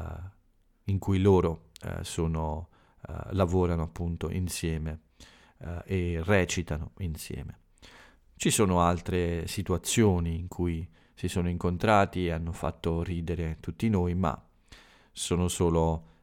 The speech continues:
eh, spettacoli in T V, piccole cose, insomma. Questo film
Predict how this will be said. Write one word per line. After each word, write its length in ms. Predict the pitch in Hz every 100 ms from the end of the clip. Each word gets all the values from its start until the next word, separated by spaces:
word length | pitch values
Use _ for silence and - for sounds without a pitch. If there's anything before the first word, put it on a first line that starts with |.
| -
eh, 320 | - - -
spettacoli 640 | - 85 - 85 82 82
in 80 | 85
T 140 | -
V, 760 | 85 87 101 101 92 90 87 85
piccole 480 | - 92 - 90 85
cose, 400 | 95 90 87 85
insomma. 500 | 80 - 82 76 76 _ _ _ _ _ _ _ -
Questo 300 | 117 - 98
film 520 | - 92 87 90